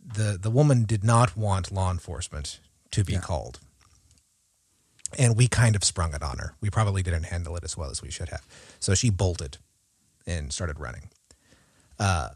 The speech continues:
Speaker 1: so I went into our little chapel, and I, and I, I prayed, because that was the only thing I could do.
Speaker 2: Mm-hmm.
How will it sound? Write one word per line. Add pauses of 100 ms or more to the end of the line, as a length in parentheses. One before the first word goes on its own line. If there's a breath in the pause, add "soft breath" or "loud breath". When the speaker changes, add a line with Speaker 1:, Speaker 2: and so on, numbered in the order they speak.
(280)
Speaker 1:
so
I
went
into
our
little
chapel, (260)
and
I, (100)
and
I, (320)
I
prayed,
because
that
was
the
only
thing
I
could
do. (280)
Speaker 2:
Mm-hmm.